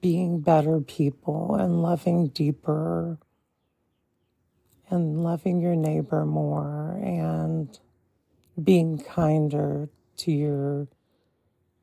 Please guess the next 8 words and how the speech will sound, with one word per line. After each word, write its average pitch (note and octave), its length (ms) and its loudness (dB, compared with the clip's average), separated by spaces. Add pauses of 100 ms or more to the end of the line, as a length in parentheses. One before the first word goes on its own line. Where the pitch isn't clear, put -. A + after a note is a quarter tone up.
(280)
random D#3+ 840 0
person E3+ 1040 2
that E3 240 0
you E3 300 0
come D#3 320 -4
into D#3 220 -4
contact D#3+ 800 -6
with. E3 600 -6